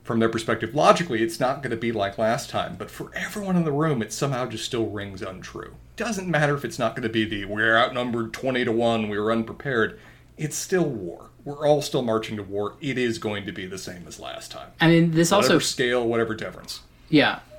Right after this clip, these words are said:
Speaker 2: This also kind of feels like they're pulling out their old uniforms and seeing if they're, they still fit. And,
Speaker 1: Yeah.
Speaker 2: and it's basically the people that are doing it are like, "Well, it's not gonna be like last time." It's like, okay, but, like, uh,
Speaker 1: Yeah.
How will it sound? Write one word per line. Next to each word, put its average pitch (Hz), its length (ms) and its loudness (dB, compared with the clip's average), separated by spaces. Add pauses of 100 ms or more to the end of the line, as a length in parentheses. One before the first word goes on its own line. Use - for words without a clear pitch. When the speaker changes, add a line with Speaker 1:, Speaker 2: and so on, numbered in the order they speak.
(220)
Speaker 2:
This 151 260 4
also 190 260 4
kind 151 180 4
of 135 80 2
feels 127 320 4
like 110 420 2 (420)
they're 127 120 8
pulling 139 320 6
out 127 100 4
their 123 160 6
old 117 160 6
uniforms 127 600 6
and 104 140 0
seeing 120 360 2
if 110 160 -6
they're, 110 160 4
they 110 280 0
still 110 260 0
fit. 147 420 0 (300)
And, 120 400 4 (120)
Speaker 1:
Yeah. - 240 -14 (180)
Speaker 2:
and 135 180 8
it's 123 120 4
basically 147 680 8
the 135 220 6
people 156 340 8
that 139 140 8
are 131 100 6
doing 135 240 8
it 123 100 6
are 120 120 6
like, 120 220 4
"Well, 170 120 8
it's 165 160 6
not 180 180 4
gonna 165 140 6
be 139 160 8
like 127 240 0
last 135 280 6
time." 107 180 -2
It's 104 160 -6
like, 110 200 -4 (420)
okay, 127 440 8
but, 127 280 4
like, 120 360 6 (440)
uh, 135 140 4 (1300)
Speaker 1:
Yeah. 370 300 -2